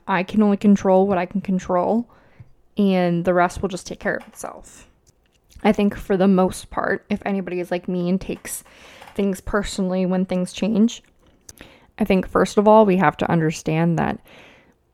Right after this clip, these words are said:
most people are not out to get us. Most things that change are not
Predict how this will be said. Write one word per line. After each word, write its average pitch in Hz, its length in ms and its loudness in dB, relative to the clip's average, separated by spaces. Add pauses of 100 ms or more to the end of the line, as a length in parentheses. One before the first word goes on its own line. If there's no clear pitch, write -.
(360)
most 190 440 6
people 240 500 8
are 175 140 2
not 165 220 4
out - 180 0
to - 60 -14
get - 220 -2
us. - 220 -8
Most 185 640 2
things 202 400 2
that 185 140 2
change 180 480 0
are 185 160 4
not 170 560 2